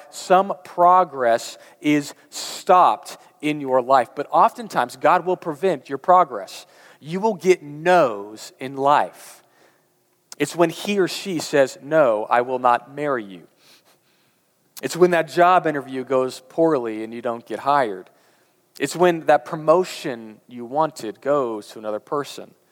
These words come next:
It's when you get cut from the team. Every one of us in life will encounter no's. And, and, and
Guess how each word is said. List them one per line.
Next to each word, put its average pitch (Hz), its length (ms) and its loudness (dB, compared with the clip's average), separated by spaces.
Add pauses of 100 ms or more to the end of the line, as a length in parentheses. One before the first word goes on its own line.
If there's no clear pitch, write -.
(520)
It's 147 180 -6
when 160 140 0
you 165 100 -10
get 160 220 -2
cut 135 380 2
from 131 280 -10
the 135 80 -18
team. 135 460 -16 (880)
Every 208 360 0
one 233 340 4
of 156 140 0
us 135 340 4
in 202 200 2
life 175 280 6 (160)
will 175 160 4
encounter 175 800 -2
no's. 151 600 4
And, 165 160 0
and, 180 180 -2
and 180 180 -4